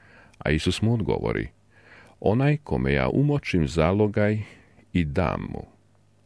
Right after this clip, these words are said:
Tada umoči zalogaj, uze i dade Judi, sinu Simona Iskariotskog. I pošto je uzeo zalogaj,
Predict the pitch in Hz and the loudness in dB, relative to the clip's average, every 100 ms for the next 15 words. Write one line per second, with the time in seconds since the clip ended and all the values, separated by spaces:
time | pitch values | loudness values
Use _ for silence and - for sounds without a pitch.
0 | _ - _ - - _ 67 64 67 82 | _ -20 _ -20 -20 _ -2 0 0 0
1 | 87 107 104 101 104 104 117 123 120 - | 0 -2 0 0 0 0 0 -2 -4 -10
2 | _ - 80 85 80 58 - 65 60 53 | _ -6 -2 -2 -2 -4 -2 -2 -2 -4
3 | 50 65 107 104 104 113 _ _ - - | -4 0 0 0 -2 -4 _ _ -14 -6
4 | 80 78 78 85 - - - 80 76 69 | -2 0 0 -4 -10 -14 -4 -2 0 -2
5 | 69 - - - - 58 50 - - - | -4 -8 -12 -6 -4 -4 -6 -8 -12 -10
6 | - - _ _ _ _ _ - - - | -10 -12 _ _ _ _ _ -20 -20 -20
7 | - _ 98 87 117 - 160 202 98 65 | -20 _ -4 0 0 2 2 4 2 2
8 | 64 92 117 123 127 143 | 0 0 2 2 2 0